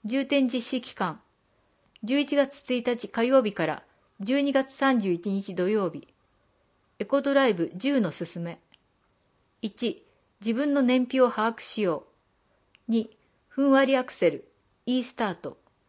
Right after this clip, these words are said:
三、車間距離にゆとりを持って加速、減速の少ない運転。四、減速時は早めにアクセルを離そ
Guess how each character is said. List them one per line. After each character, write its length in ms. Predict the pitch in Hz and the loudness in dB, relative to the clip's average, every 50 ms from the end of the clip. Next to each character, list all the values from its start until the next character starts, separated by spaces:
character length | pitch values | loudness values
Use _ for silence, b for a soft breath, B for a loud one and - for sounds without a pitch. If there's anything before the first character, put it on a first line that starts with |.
| _ _ _ _ _ _ _ _ _ _ _ _ | _ _ _ _ _ _ _ _ _ _ _ _
三、 380 | _ _ - 240 214 175 165 - _ _ _ _ _ _ _ _ | _ _ 0 0 0 0 -4 -10 _ _ _ _ _ _ _ _
車 220 | _ - - 226 | _ -8 -6 0
間 220 | 226 262 277 294 277 | 2 4 4 4 2
距 120 | - 302 | 0 0
離 140 | 285 247 220 | 0 2 2
に 120 | 196 175 | 0 0
ゆ 80 | 170 180 | -2 0
と 140 | 175 247 254 | 2 2 2
り 140 | 247 262 254 | 4 4 4
を 60 | 247 | 4
持 120 | 233 240 | 2 0
っ 60 | 233 | -2
て 280 | - _ - 165 - - _ _ _ - | -4 _ -4 -4 -4 -6 _ _ _ -12
加 120 | - 196 | -10 -2
速、 360 | - 254 247 247 247 220 208 | 0 0 0 2 0 0 2
減 200 | 196 247 254 262 | 4 2 2 4
速 220 | 247 269 254 262 254 | 2 0 0 0 0
の 120 | 233 233 | 0 0
少 220 | 233 - - - | -2 -4 -2 0
な 160 | 277 269 262 220 | 2 4 4 2
い 60 | 180 | 2
運 160 | 165 160 160 | 0 -2 -6
転。 300 | 160 - - 160 160 165 180 - _ _ _ _ _ _ _ _ _ _ _ _ _ _ _ _ | -6 -6 -8 -8 -8 -10 -16 -20 _ _ _ _ _ _ _ _ _ _ _ _ _ _ _ _
四、 260 | - 247 220 190 - - _ _ _ _ _ _ | -2 -2 -2 -2 -4 -10 _ _ _ _ _ _
減 240 | - 208 254 269 285 | -2 2 2 2 2
速 220 | 269 285 285 294 277 | 2 0 -2 0 2
時 120 | 233 226 | 4 6
は 160 | 185 165 - | 6 6 4
早 240 | 175 196 220 247 262 | 2 0 0 2 2
め 120 | 262 277 | 4 4
に 140 | 269 262 247 | 4 2 2
ア 100 | - 262 | 0 -2
ク 80 | 269 - | -4 -2
セ 140 | - 233 214 | -2 -2 0
ル 100 | 185 170 | 2 0
を 40 | |
離 260 | 160 165 175 180 190 190 | 0 0 -4 -4 -6 -6
そ 320 | - - 185 156 - - | -4 -4 -4 -4 -4 -8